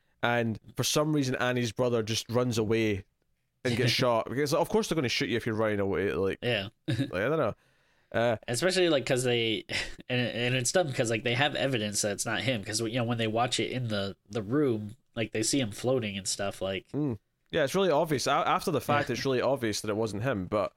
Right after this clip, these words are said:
Speaker 1: uh, he gets scared and runs, so they shoot him. Um, but yeah, you see, like, the guy floating around, and he's get, he literally gets picked up by the hook and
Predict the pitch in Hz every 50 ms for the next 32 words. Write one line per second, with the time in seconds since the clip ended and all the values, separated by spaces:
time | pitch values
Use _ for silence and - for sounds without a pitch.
0 | _ _ _ _ _ _ _ _ _ _ _ 104 107 110 110 107 107 107 101 -
1 | - _ _ _ _ _ - 123 135 151 156 - - 147 135 127 117 113 113 113
2 | 113 113 113 - 117 104 104 - - 127 107 90 92 95 - - _ _ _ _
3 | _ _ _ _ _ _ _ - 104 113 113 113 113 113 110 - - _ _ _
4 | _ _ _ _ _ - 139 151 165 151 139 131 - 156 156 151 123 127 120 127
5 | 123 120 123 - - - 127 127 95 110 110 104 104 104 107 110 110 110 110 104
6 | 104 101 98 110 - - 120 110 123 117 117 120 - - 117 113 98 - - -
7 | 127 101 - 131 117 151 - 113 104 104 101 120 107 104 - - - 113 98 95
8 | 92 90